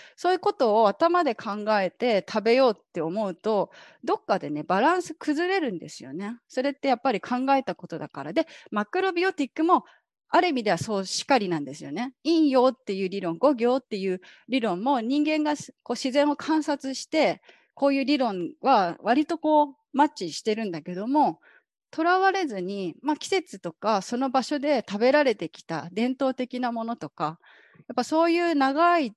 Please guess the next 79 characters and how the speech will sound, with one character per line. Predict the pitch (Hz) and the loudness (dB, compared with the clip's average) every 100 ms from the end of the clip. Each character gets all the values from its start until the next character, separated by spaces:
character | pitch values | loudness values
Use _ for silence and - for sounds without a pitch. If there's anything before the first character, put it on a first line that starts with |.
| - | -10
長 | 220 233 294 302 | -8 0 2 4
い | 247 190 | 2 -2
こ | 190 | -6
う | |
時 | 180 190 | -4 -2
代 | 226 226 220 226 | 0 0 -2 -2
を | 214 | -4
経 | 202 254 | -6 -8
て | 185 | -8
き | - | -8
た | 185 | -8
も | 170 170 | -4 -4
の | 196 | -6
っ | |
て | 202 - | -8 -6
い | 254 | -2
う | |
の | 294 302 | 0 0
の | 294 | 0
方 | 285 302 | 2 2
が、 | 277 311 202 160 - | 4 4 4 0 -10
そ | - 226 | -10 -8
の | 190 175 - _ _ _ _ | -4 -6 -8 _ _ _ _
知 | 339 | -4
識 | - - | -4 -6
よ | 202 175 | -4 -2
り | 165 | -2
も | 208 233 175 139 _ | -2 0 0 -4 _
何 | 240 285 233 | -2 -2 0
よ | 180 | -4
り | 165 | -4
も | 151 | -8
証 | - 214 | -4 -4
拠 | 208 202 | -2 -4
と | 202 | -4
い | 190 | -4
う | 175 | -6
か、 | - 101 78 170 _ _ _ _ _ _ - | -8 -12 -12 -20 _ _ _ _ _ _ -10
そ | 262 262 | -2 -2
う | |
い | 269 | 0
う | |
と | 269 | -2
こ | 262 | -2
ろ | 233 | -2
も | 165 | -2
あ | 151 | -6
る | 151 | -6
か | 131 131 | -12 -8
な | 175 | -8
っ | |
て | - 156 | -8 -14
い | |
う | 156 | -12
ふ | |
う | 160 | -12
に | 151 | -10
思 | 151 151 | -10 -12
う | |
の | 147 | -14
で、 | - 254 220 - - - - | -6 -4 -6 -12 -20 -20 -10
そ | 285 | -6
う | 285 | -4
い | |
う | 294 | -4
と | 285 | -2
こ | 311 | -2
ろ | 277 | -2
も | 196 | -4
見 | 175 180 | -6 -4
な | 262 | -4
が | 247 156 | -4 -8
ら | 123 - | -12 -16
食 | - 185 | -14 -10
べ | 170 | -10
て | - | -10
い | 147 | -16
く | - | -16
と | - | -20